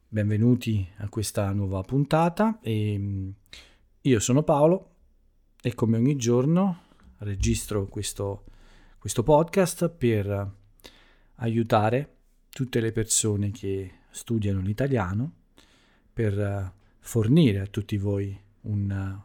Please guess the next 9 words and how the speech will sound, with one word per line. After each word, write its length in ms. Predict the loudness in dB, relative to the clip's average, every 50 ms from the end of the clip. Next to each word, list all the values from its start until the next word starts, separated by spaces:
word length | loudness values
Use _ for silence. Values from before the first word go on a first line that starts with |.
| _ _
un 180 | -2 2 2 4
buon 220 | 4 4 4 2
esercizio 920 | 2 2 2 0 0 0 0 0 0 0 -2 -2 -6 -4 -2 -2 -2 -4 _ _ _ _ _ _ _ _ _ _ _ -4
di 140 | 0 0
ascolto 720 | 2 2 0 -2 2 2 2 2 2 -2 -2 -2 -2 -2 -2
e 120 | -6 -8
comprensione 840 | -4 -2 -2 -2 0 0 -2 0 -2 -2 -4 -4 -4 -4 -6 -8 -6
della 220 | -6 -4 -4 -4 -4
lingua. 440 | -6 -6 -6 -6 -6 -8 -10 -12